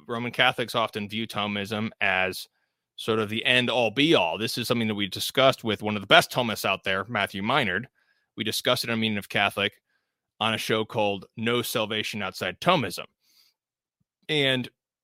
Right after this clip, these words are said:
what I think what Catholics need to understand, especially Catholics who are critical of Vatican two, and let me f-, just say this, I, I wrote an entire book that has critical comments about Vatican two. And, uh, there's,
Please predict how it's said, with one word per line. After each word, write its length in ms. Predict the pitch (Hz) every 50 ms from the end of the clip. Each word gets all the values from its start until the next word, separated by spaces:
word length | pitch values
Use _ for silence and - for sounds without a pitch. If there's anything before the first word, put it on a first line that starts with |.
| _ _ _ _ _ _
what 300 | 139 127 131 131 127 - - - _ _ _ _ _ _ _ -
I 100 | 117 113
think 220 | - - 156 131
what 120 | 127 120 -
Catholics 380 | - 139 143 - 151 139 -
need 100 | 135 120
to 100 | 117 104
understand, 360 | 120 120 107 - - 139 127
especially 320 | 120 - - 127 123 - 117
Catholics 400 | - - 117 117 - 131 110 -
who 100 | 117 110
are 80 | 101
critical 380 | 95 - - 135 127 120 - 110
of 100 | 104 92
Vatican 380 | 104 98 95 92 - 90 90 -
two, 300 | - - 143 101 80 - -
and 200 | 110 107 101 - - - - - _ _ _ _ _ _ _ 113 _ -
let 160 | 113 123 127
me 80 | 127 117
f-, 120 | - - _ -
just 240 | - 127 113 -
say 180 | - 127 113 110
this, 460 | 107 147 160 127 107 113 110 - - - _ -
I, 220 | 101 110 113 107 -
I 120 | 104 107
wrote 280 | 107 110 123 131 135 131
an 80 | 127
entire 340 | 127 120 - - 135 120 110
book 440 | 104 110 - 147 143 120 110 - - -
that 120 | - 107 92
has 300 | 113 120 117 113 - -
critical 340 | - 139 120 123 - 110
comments 500 | 98 - - 127 123 117 110 104 101 -
about 280 | - 95 101 95 92 92
Vatican 340 | 107 101 95 95 98 98 98
two. 320 | - - 151 113 90 82 - _ _ _ _ _ _ _ -
And, 200 | 107 104 101 101 - -
uh, 60 | 104 92
there's, 380 | 101 107 104 101 - - -